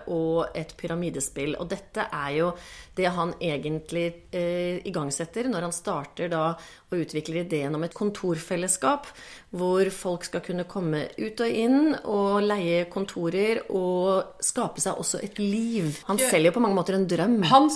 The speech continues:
Speaker 2: han selger en drøm, og så må vi også huske på det at i U S A, i veldig mye større grad enn her hjemme, så er det veldig mange som, eh, drømmer om å skape noe nytt og stort, og da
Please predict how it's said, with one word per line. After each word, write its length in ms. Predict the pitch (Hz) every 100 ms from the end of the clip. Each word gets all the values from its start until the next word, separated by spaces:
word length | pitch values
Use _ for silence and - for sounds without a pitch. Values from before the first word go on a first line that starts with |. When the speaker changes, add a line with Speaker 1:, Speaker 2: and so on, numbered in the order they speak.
| -
Speaker 2:
han 180 | 269
selger 320 | 294 220 190 208
en 120 | 233
drøm, 300 | 202 214 240
og 400 | 240 254 247 -
så 100 | -
må 140 | 262 262
vi 60 |
også 180 | 240 262
huske 240 | 262 - 185
på 160 | 233
det 80 | 214
at 500 | 220 220 220 - -
i 520 | 233 - 202 220 247 -
U 120 | 226
S 180 | 240 -
A, 280 | 226 240 -
i 80 | 226
veldig 280 | 233 185
mye 180 | 220 208
større 420 | 208 - 175 214
grad 340 | 190 180 185 208
enn 120 | 226
her 180 | 208 202
hjemme, 460 | 233 202 175 226 262 - -
så 200 | - - 240
er 160 | 190 175
det 160 | 208 220 220
veldig 280 | 220 170 208
mange 600 | 226 175 160 185 196 202
som, 560 | - 208 202 202 180 - - - -
eh, 140 | 202
drømmer 560 | 190 233 240 170 156 156
om 120 | 180
å 60 | 202
skape 500 | - 233 151 - 180
noe 100 | 208
nytt 240 | 180 -
og 80 | 240
stort, 380 | 233 294 320 320
og 100 | 240
da 340 | 220 226 240